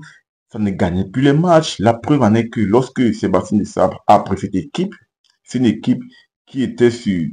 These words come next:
deux défaites, euh, consécutives en phase de poule. Lorsqu'il arrive, il prend cette équipe, il enchaîne quatre matchs en phase de poule, quatre victoires,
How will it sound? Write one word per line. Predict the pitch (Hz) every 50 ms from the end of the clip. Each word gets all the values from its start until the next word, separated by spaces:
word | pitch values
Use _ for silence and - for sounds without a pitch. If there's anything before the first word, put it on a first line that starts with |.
| - -
deux | - 85 - 113 127 123
défaites, | 123 120 113 - - 135 127 - - - - - - _ 78
euh, | 80 80 78 76 71 71 65 - - - _
consécutives | - 98 95 - - - - 98 78 - - 123 110 -
en | - 87
phase | - - 110 117 107
de | 104
poule. | 104 - - 139 117 90 - - - _ _ _ _ _ _ _ _
Lorsqu'il | - 101 117 113 - 117 113 95
arrive, | 87 87 73 69 117 135 175 190 - - - _ _ _ _ _ _ _ _ _ _ _ _ _ _ _ _ _
il | 117 117 110
prend | - 104 104
cette | - - - -
équipe, | 87 - - 131 147 - - - - _ _ _ _ _
il | 107 113 113
enchaîne | 101 92 - - 113 107 110 -
quatre | - 165 165 165 160 - 151
matchs | 135 131 123 123 143 - - - - _ _ _ _ _ _ _ _ -
en | 98 92
phase | - - 120 117 104
de | 95
poule, | - - 107 107 101 -
quatre | - - 120 117 - 131
victoires, | 110 101 98 - - 113 104 90 85 -